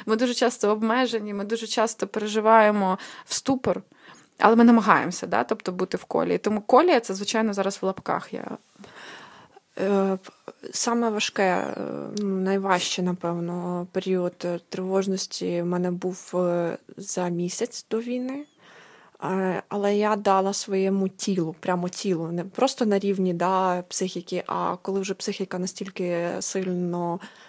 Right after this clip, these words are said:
Speaker 2: напружена, що ти мусиш якось це вже п-, п-, в щось перетворити. Ну, і я сильно захворіла, прям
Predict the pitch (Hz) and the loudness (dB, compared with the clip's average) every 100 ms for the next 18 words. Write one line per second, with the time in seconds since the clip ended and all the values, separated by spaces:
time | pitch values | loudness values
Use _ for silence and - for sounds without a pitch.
0 | - 185 190 - 247 277 220 180 170 175 | -8 -2 -2 2 2 2 2 0 -2 -4
1 | 196 - 196 196 196 208 226 - 190 - | -6 -2 0 0 0 2 0 0 -2 -4
2 | - _ - - - _ - 190 190 190 | -8 _ -20 -20 -20 _ -4 -2 -2 -6
3 | - - 185 180 185 180 180 180 175 - | -4 -2 2 2 0 0 2 2 0 -4
4 | - 180 _ 190 - - 196 - 196 190 | -8 -8 _ -8 -2 0 0 0 2 2
5 | - 185 185 180 - 214 - - - - | 2 2 2 0 -4 -10 -10 -20 -20 -20
6 | _ - 202 190 180 185 - 208 202 196 | _ -8 -2 0 2 2 4 4 2 0
7 | - 196 220 302 226 - 180 180 175 170 | -2 -2 2 2 2 0 -2 -2 -2 -4
8 | 196 | -8